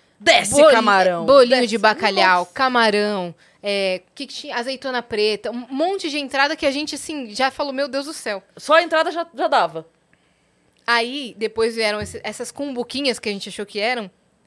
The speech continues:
Speaker 2: eram travessas, assim,
Speaker 1: Cara,
Speaker 2: tipo
Speaker 1: a gente,
Speaker 2: de ceia
Speaker 1: a gente
Speaker 2: de Natal,
Speaker 1: imaginou,
Speaker 2: velho.
Speaker 1: assim, quatro <coughs> cumbucas pra duas pessoas. Eu imaginei quatro cumbucas desse tamanho,
Speaker 2: Também.
Speaker 1: porque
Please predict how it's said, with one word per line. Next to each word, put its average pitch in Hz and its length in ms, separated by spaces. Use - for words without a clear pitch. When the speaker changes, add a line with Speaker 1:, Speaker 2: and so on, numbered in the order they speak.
Speaker 2:
eram 190 160
travessas, 190 720
assim, 190 80
Speaker 1:
Cara, 254 220
Speaker 2:
tipo - 120
Speaker 1:
a 254 40
gente, 330 140
Speaker 2:
de 240 80
ceia 254 200
Speaker 1:
a - 40
gente 233 120
Speaker 2:
de 233 60
Natal, 226 420
Speaker 1:
imaginou, - 80
Speaker 2:
velho. 180 180
Speaker 1:
assim, 165 200
quatro 381 680
<coughs> - 440
cumbucas 302 880
pra 320 160
duas 262 280
pessoas. 294 500
Eu 480 160
imaginei 233 380
quatro 285 260
cumbucas 254 420
desse 202 240
tamanho, 220 500
Speaker 2:
Também. 196 260
Speaker 1:
porque - 300